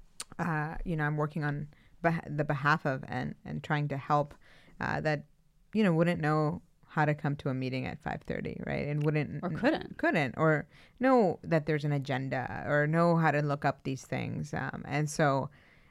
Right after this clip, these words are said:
Speaker 1: uh, th-, you know, th-, it's a slog kinda getting through the, the kinda the nitty-gritty, and, um, it's where we get a,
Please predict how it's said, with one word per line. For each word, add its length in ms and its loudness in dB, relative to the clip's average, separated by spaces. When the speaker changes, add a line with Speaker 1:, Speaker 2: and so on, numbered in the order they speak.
Speaker 1:
uh, 60 -4
th-, 360 -2
you 180 4
know, 120 2
th-, 400 -6
it's 180 0
a 60 8
slog 500 4
kinda 220 2
getting 300 0
through 180 -2
the, 360 -2
the 80 -4
kinda 240 -2
the 80 -2
nitty-gritty, 680 0
and, 180 -2
um, 240 0
it's 160 -2
where 320 4
we 360 2
get 300 2
a, 40 -16